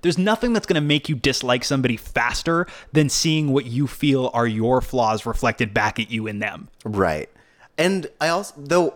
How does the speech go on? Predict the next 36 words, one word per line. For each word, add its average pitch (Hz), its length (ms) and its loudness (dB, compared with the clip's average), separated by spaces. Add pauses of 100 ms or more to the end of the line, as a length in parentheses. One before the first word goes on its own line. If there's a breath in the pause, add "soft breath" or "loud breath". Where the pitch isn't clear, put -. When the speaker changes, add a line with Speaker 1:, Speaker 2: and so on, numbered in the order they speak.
Speaker 2:
I 160 100 0
also 185 280 2
feel 165 280 -2
like 147 400 0 (720)
it 139 160 4
was 139 240 2
Tony 135 600 0
and 113 300 -2
the, 104 340 2
the 107 220 0
kid 127 420 -4
bunch. 151 420 -2 (220 loud breath)
Like, 139 280 0 (180)
Tony 156 260 0
was 156 220 -4
the 143 180 -2
only 135 320 2
grown-up 110 760 0 (400 soft breath)
in 123 360 0
this, 110 360 0 (320)
in 123 160 2
this 117 160 0
scenario 101 800 0 (240 loud breath)
because 139 440 -2
the 92 400 -12
Guardians, 147 640 0
they 113 120 2
like 107 180 2
to 113 100 -2
wing 95 300 0
it, 92 160 4
and 101 100 -2
so 117 140 -4
they're 110 180 0
all, 101 140 2
like, 90 320 -4